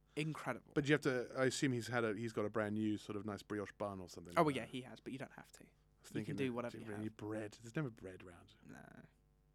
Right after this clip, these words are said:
Speaker 2: Brioche. Although, you know, turkey sandwiches are a good shout. I do, yeah, I don't
Speaker 1: Yeah.
Speaker 2: mind a Christmas
Speaker 1: Not
Speaker 2: sandwich.
Speaker 1: bad, not
Speaker 2: It's
Speaker 1: bad.
Speaker 2: actually, as well, a little indulgence is this time of year, a shop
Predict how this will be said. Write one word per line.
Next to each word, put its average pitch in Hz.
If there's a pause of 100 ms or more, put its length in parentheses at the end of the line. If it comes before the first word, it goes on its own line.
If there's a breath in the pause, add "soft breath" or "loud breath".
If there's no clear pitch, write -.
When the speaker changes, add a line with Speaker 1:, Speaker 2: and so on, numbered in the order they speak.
(720)
Speaker 2:
Brioche. 95 (260 loud breath)
Although, 185
you 220
know, 220
turkey 226
sandwiches 165
are 120
a 110
good 117
shout. 101
I 135
do, 147
yeah, 156
I -
don't 151
Speaker 1:
Yeah. 143
Speaker 2:
mind 139
a 127
Christmas -
Speaker 1:
Not -
Speaker 2:
sandwich. 156
Speaker 1:
bad, 147
not -
Speaker 2:
It's 147
Speaker 1:
bad. 160
Speaker 2:
actually, 135
as 131
well, 123
a 139
little 135
indulgence 120
is 110
this 123
time 113
of 110
year, 110 (520 soft breath)
a -
shop -